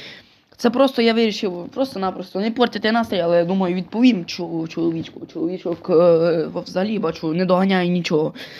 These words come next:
Тому я йому відповів, хто він і що він є, що він по житті в Ютуба, по житті Ютуба наголошую. Хто він такий, що він значить. Все.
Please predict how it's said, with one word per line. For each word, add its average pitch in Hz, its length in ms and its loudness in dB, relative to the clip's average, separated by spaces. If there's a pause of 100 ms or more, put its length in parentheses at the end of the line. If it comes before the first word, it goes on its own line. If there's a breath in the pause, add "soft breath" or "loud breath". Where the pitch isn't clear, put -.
(400 loud breath)
Тому 240 220 6
я 247 80 4
йому 226 220 4
відповів, 226 400 0
хто 220 220 0
він 196 320 0
і 185 60 -6
що 202 180 -2
він 196 120 0
є, 220 180 0
що 214 140 -6
він 170 80 -4
по 175 120 -4
житті 170 380 -2 (760)
в 170 60 -2
Ютуба, 175 420 2
по - 180 -6
житті 170 240 -2
Ютуба 175 400 0
наголошую. 160 680 -2 (320)
Хто - 240 -4
він 185 120 0
такий, 196 340 -2
що 175 180 -2
він 165 140 0
значить. - 460 -4 (880 loud breath)
Все. 175 280 2